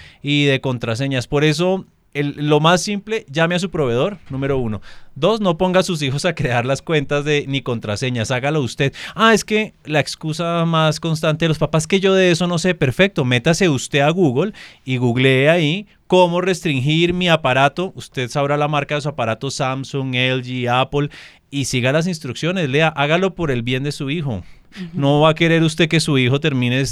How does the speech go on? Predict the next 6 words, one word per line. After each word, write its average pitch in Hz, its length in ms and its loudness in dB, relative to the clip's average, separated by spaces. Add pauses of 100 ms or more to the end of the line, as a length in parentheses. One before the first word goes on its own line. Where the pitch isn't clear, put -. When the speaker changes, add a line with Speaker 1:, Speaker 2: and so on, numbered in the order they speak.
(140)
Speaker 1:
eh, 117 420 -4
homosexual 135 840 0
o 131 100 0
termine 120 380 -2
siendo 139 280 2
violado 120 560 2